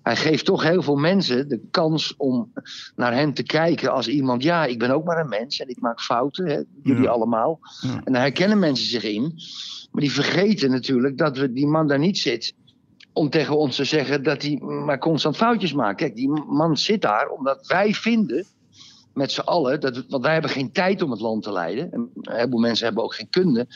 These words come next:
Speaker 1: en kennis om het land te leiden. Wij vinden, "Oké, doe jij het maar, want, eh,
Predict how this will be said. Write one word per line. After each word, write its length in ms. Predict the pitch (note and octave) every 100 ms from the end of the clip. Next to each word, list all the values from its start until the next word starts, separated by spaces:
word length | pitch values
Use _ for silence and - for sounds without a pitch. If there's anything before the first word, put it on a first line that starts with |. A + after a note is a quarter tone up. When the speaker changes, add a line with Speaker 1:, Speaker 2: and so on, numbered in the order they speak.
| - - - -
Speaker 1:
en 140 | B2
kennis 320 | A#2 F#3 G3+ D3
om 120 | B2
het 100 | G#2
land 180 | G#2 G2
te 80 |
leiden. 220 | F2+ D2 B2+
Wij 100 | D#3+
vinden, 260 | D3 F3+
"Oké, 200 | E3+ G#3+
doe 160 | C3+ D#3
jij 200 | E3 G3+
het 140 | F3+
maar, 200 | F#2 B2
want, 140 | F#3+ F#3
eh, 320 | C#3 E3+ B2+